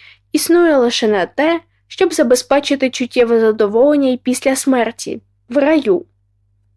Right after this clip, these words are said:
Однак це не мета релігії.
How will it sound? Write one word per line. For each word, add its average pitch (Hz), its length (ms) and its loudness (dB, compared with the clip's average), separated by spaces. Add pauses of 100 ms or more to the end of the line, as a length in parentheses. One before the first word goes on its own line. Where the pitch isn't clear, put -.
(100)
Однак 262 500 0 (100)
це 370 180 2
не 359 120 6
мета 262 340 2
релігії. 214 800 -2